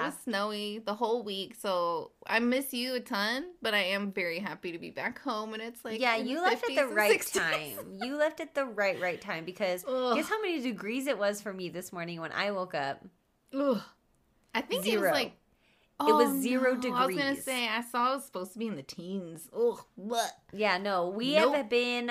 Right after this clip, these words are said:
Speaker 1: under, so the last two days it's been zero degrees, and
Speaker 2: Ugh.
Speaker 1: but the wind
Speaker 2: Ugh.
Speaker 1: chill has made it feel like negative eight to, like, negative ten.
Speaker 2: It was su-, like, I think Sunday. I
Speaker 1: Yeah.
Speaker 2: came,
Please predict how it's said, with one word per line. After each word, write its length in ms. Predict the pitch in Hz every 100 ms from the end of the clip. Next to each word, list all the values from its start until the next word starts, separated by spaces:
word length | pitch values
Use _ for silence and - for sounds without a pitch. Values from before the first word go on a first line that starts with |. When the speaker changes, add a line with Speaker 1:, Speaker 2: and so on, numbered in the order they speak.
| 214
Speaker 1:
under, 640 | 196 226 226 233 233 208 202
so 300 | 208 233 220
the 140 | 208 208
last 400 | 208 233 277 -
two 140 | 262
days 380 | 226 226 233 214
it's 200 | 202 196
been 340 | 208 208 196
zero 340 | 185 220 240 240
degrees, 760 | 226 180 190 170 160 185 - _ - - -
and 320 | 202 208 190
Speaker 2:
Ugh. 60 | 180 175 - - -
Speaker 1:
but 160 | 214
the 80 | 214
wind 320 | 190 196 220
Speaker 2:
Ugh. 60 | 302
Speaker 1:
chill 220 | 247 254
has 260 | 269 226 196
made 240 | 202 202
it 140 | 185 170
feel 280 | - 190 185
like 160 | 180
negative 420 | 180 180 180 180 -
eight 460 | - 165 208 - - -
to, 140 | 214
like, 220 | 175 170
negative 500 | 170 165 175 220 254
ten. 60 | 170 147
Speaker 2:
It 40 |
was 500 | 185 180 165 165 180 - -
su-, 840 | - - - - 208 202 202 196 -
like, 380 | 202 180 - -
I 80 |
think 220 | 202 311 269
Sunday. 400 | 247 226 196 156
I 100 | 196
Speaker 1:
Yeah. 120 | 185
Speaker 2:
came, 260 | 262 254